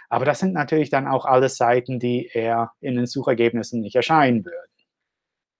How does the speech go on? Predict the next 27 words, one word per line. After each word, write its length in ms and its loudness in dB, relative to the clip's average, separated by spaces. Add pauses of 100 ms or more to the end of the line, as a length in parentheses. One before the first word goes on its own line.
(1800)
Äh, 580 4
dann 560 4
zur 140 6
Frage 560 8
um 120 0
die 100 2
Blockierung 580 6
der 320 6
C 180 -4
D 140 -2
N 240 0
Image 340 2
U 80 6
R 280 6
Ls. 280 -2
Könntest 380 -4
du 40 -4
mir 120 -4
sagen, 440 2
welchen 300 0
Server-Response 1120 0
ihr 160 0
bekommt? 600 -2 (640)
Ähm, 400 2 (220)
ich 200 2
müsste 400 6
das 540 4